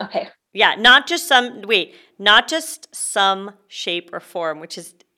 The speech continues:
Speaker 2: I'm quoting exactly what you just said there. It's, you are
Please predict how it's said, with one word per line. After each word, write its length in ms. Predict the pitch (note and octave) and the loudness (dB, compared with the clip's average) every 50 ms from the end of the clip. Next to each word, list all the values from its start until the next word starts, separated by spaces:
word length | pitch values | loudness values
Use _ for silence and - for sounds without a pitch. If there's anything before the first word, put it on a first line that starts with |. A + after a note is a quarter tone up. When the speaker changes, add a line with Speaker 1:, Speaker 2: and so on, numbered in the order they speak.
| _ _ | _ _
Speaker 2:
I'm 200 | - F3 E3 E3 | -8 -8 -8 -10
quoting 720 | - - - - - A3+ A3 A#3 A3 G3+ F3+ E3+ E3 E3 - | -14 -20 -12 -4 0 0 2 2 2 0 -2 -4 -6 -10 -12
exactly 540 | F3+ F3 - E3 G3 F#3 F3+ F#3 - G#3 F#3+ | -14 -14 -4 0 2 2 2 2 0 -6 -8
what 100 | F#3 D3+ | -6 -8
you 100 | D#3 F3+ | -10 -10
just 200 | E3 F3 E3+ - | -10 -12 -10 -6
said 200 | - D#3+ D3+ D#3 | -6 -6 -4 -2
there. 340 | G3 G3 G3 G#3 A3+ A#3 A#3 - - _ _ _ _ _ _ _ _ _ _ _ _ - | -2 0 2 2 0 -2 -4 -10 -20 _ _ _ _ _ _ _ _ _ _ _ _ 2
It's, 340 | A3+ A3+ A3+ A3+ - - - _ | 2 2 2 0 -6 -16 -18 _
you 300 | F#3 E3+ G3+ A#3 B3+ C4 | -14 -10 -8 -8 -6 -2
are 240 | - A3 G#3+ G#3+ | 0 2 2 2